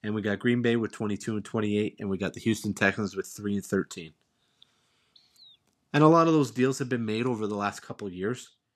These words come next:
We've got teams with no picks. Los Angeles Rams, allergic to picks. They just like to give 'em away. But they gave their pick, their first pick, their, uh,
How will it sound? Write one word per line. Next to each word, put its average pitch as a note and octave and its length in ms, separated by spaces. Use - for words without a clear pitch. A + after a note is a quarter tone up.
We've A#2 200
got A2+ 180
teams C3+ 240
with C3 160
no D3+ 120
picks. - 440
Los A2 280
Angeles B2 460
Rams, C3 460
allergic A#2+ 480
to G#2 80
picks. - 440
They A2 100
just A2+ 200
like A#2+ 200
to A#2+ 60
give A2+ 260
'em C3+ 140
away. C3+ 320
But G#2+ 120
they A2+ 120
gave A2 260
their A#2+ 160
pick, A#2 340
their A#2 300
first - 440
pick, - 220
their, G2+ 320
uh, F#2+ 240